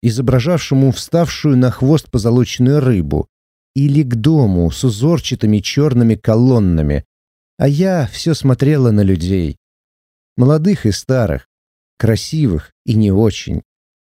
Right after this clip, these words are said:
Все они выглядели так, будто бы чего-то очень давно боялись. Чего-то, что поселилось в Загряде ещё до того, как спящий дракон окончательно закостенел под гнётом булыжных мостовых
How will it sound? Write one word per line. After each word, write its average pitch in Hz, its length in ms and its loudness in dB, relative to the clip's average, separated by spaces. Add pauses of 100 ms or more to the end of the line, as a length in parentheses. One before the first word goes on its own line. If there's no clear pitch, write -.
Все 156 340 -4
они 123 220 2
выглядели 117 680 0
так, 131 380 -2
будто 139 460 0
бы 131 120 0
чего-то 156 500 0
очень 131 300 0
давно 120 300 2
боялись. 104 760 0 (520)
Чего-то, 117 680 0 (320)
что - 200 -2
поселилось 151 580 2
в 110 40 -4
Загряде 117 580 0
ещё 123 300 0
до 123 280 0
того, 113 540 2 (380)
как 104 160 -2
спящий 117 500 -4
дракон 92 680 0
окончательно 135 760 0
закостенел 120 720 0
под 104 220 -2
гнётом 113 500 2
булыжных 110 480 2
мостовых 113 600 0